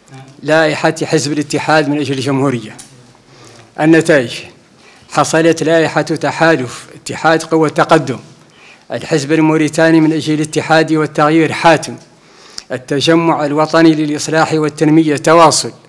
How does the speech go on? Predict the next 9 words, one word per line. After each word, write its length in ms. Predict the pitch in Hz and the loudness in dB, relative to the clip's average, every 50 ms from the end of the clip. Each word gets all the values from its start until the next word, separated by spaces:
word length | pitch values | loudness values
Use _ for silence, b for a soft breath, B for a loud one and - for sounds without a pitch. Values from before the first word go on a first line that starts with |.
| _ b b b b b b b b b | _ b b b b b b b b b
حزب 320 | b - 165 160 - 139 151 | b -4 -4 -4 -2 -2 -4
العهد 380 | 147 143 139 165 151 151 135 | -4 -2 0 0 0 -2 -2
الوطني 480 | 156 151 156 156 151 156 160 160 160 151 | -2 0 0 0 0 2 2 2 2 2
من 120 | 147 151 | 2 0
أجل 200 | 156 156 123 151 | -2 -4 -4 -4
الديمقراطية 680 | 156 135 135 156 147 147 147 151 151 160 160 160 165 156 | -4 -4 -2 -2 -2 -2 -2 0 0 0 0 0 0 -2
والتنمية، 540 | 151 151 147 151 - 156 156 160 156 147 147 | 0 -2 -2 -2 0 2 2 2 2 2 2
عادل 380 | 131 139 160 165 156 156 151 147 | 2 4 4 2 2 0 0 0
علاء، 540 | 139 151 147 151 156 160 175 190 175 - | 0 0 2 4 4 4 2 0 -2 -10